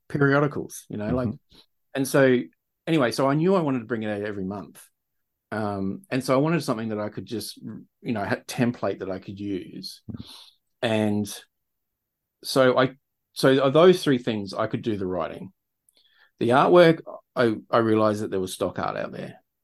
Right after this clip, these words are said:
Speaker 2: Yeah.
Speaker 1: right? So stock art is, is just a godsend for me. The zine wouldn't exist without them. Um, so thank you, artists, for putting your stuff out there. So for, quickly, for people who don't know, stock art is basically art you buy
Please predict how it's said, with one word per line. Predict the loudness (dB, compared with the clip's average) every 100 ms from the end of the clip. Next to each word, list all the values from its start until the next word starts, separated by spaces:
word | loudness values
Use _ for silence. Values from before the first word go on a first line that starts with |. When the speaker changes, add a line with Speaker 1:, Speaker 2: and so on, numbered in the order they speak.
| _ -4
Speaker 2:
Yeah. | -2
Speaker 1:
right? | -2 -4
So | 0 2 2
stock | 2 4 4 6
art | 6
is, | 4 0
is | -4 -6
just | -4 -4 -4
a |
godsend | -2 0 0 0 -2
for | -2
me. | -8 -8 -6
The | -2
zine | 2 4 4
wouldn't | 2 -2
exist | -6 -8 -10 -6
without | -6 -6
them. | -8 -16 -16 _ _ _ _ _ _ -8
Um, | -6 -4
so | -2 -4
thank | -4 -4
you, | 0 0
artists, | 0 -2 -6 -8
for | -6 -6 -8 _ _ _
putting | -4 -2 -2
your | -4
stuff | -6 -6
out | -8 -8
there. | -10 -10
So | -4 0 0 -2 -6 -20 -4
for, | 0 0 4
quickly, | 6 6
for | 6 4
people | 4 2 2
who |
don't | 2 0
know, | -2
stock | 2 4 6
art | 4
is | 2
basically | -2 -2 -6 -6
art | -4 -4 -6
you | -2
buy | 0 0 -2